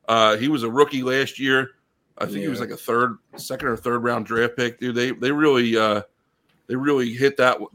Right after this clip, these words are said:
Speaker 1: hit that pick, man, 'cause he's been, he's been great for them. Um, you know, eh, talking further into it, one of the matchups that I said last week that we need to watch was the matchup between the coaches,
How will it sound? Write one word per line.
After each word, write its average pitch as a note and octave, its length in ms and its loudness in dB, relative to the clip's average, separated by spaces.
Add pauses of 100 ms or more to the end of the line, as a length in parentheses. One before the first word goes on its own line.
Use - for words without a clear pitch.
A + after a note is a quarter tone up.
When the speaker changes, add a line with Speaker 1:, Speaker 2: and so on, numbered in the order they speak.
Speaker 1:
hit C3 220 -2
that B2 240 2
pick, A#2+ 260 -2
man, A2 160 -2
'cause G#2 200 -8
he's C3+ 160 -4
been, A#2+ 280 -2
he's C3+ 180 -8
been A#2 140 -6
great A2+ 300 0
for A2+ 100 -4
them. A2+ 300 2 (480)
Um, G#2+ 480 0 (1200)
you B2 120 -2
know, A2+ 280 4
eh, - 180 -6 (800)
talking D3 420 0
further A#2+ 420 0
into B2 300 0
it, - 120 -2 (480)
one C#3+ 200 2
of D#3+ 80 0
the B2 300 4 (240)
matchups C3+ 520 2
that B2 80 -4
I B2 100 2
said B2+ 280 0
last B2 280 0
week D3 200 -2
that A#2+ 80 0
we A2 100 0
need A#2 180 -2
to B2+ 80 -4
watch B2+ 360 2
was A#2+ 140 -6
the A#2 80 -4
matchup B2 440 -2
between B2+ 520 -4 (360)
the B2+ 80 -6
coaches, A#2+ 560 -2